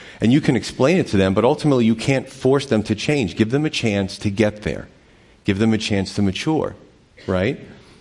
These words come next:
So any, any of these garden variety ways of getting someone to fall away from God, that's what the context is. Now, here's a caveat, is there is a specific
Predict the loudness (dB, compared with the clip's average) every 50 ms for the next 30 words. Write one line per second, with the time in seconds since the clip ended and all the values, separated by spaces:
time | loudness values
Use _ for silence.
0 | _ _ _ _ _ _ _ _ _ _ -20 -14 -4 -2 0 2 4 4 4 4
1 | 4 4 2 2 2 2 0 2 2 0 0 0 0 0 0 2 0 -2 -2 -2
2 | -2 0 0 2 2 2 2 2 4 6 6 6 6 4 2 2 0 0 2 2
3 | 2 2 2 0 -2 -4 -4 -2 0 0 2 2 2 0 0 -2 -4 -6 -6 -6
4 | -4 -2 0 0 0 0 0 -2 -2 -2 -4 -4 -6 -4 -2 -2 -2 -2 -2 -4
5 | -4 -2 -2 -2 -2 -4 -6 -10 -6 -4 -2 -2 -2 -6 -10 -20 -20 -12 _ -8
6 | -8 -6 -6 -4 -4 -4 -4 -4 -4 -4 -4 -4 -4 -6 -12 -8 -6 -6 -6 -6
7 | -10 -14 -20 -20 _ _ _ _ _ _ _ _ _ _ _ _ _ _ _ _
8 | _ _ _ -2 0 2 4 4 4 4 4 2 -2 -2 0 0 2 0 0 0
9 | 0 0 0 0 -2 -6 -8 -14 -20 -20 -20 -20 -20 _ _ _ _ _ _ _
10 | _ _ _ _ _ _ -16 -4 0 4 6 6 6 4 2 -2 -6 -14 -16 -20
11 | -20 -20 _ _ _ _ _ _ _ _ -4 2 4 4 6 6 6 4 4 4
12 | 2 0 -2 -2 -2 -2 -2 0 0 -2 -2 0 0 -2 -2 -2